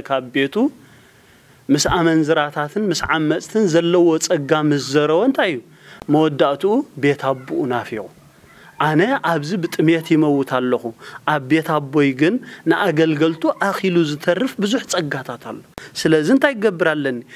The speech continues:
ናብ ቤት ኣቦይ ክምለስ ኣለኒ" ኢሉ ናብ ልቡ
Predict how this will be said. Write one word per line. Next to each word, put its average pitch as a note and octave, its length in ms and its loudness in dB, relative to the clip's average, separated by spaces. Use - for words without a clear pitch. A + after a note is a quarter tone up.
ናብ G#3+ 260 0
ቤት G#3+ 220 -2
ኣቦይ G3 340 0
ክምለስ F3+ 540 0
ኣለኒ" D3+ 460 2
ኢሉ A3+ 180 4
ናብ F3+ 260 -2
ልቡ F3+ 240 -2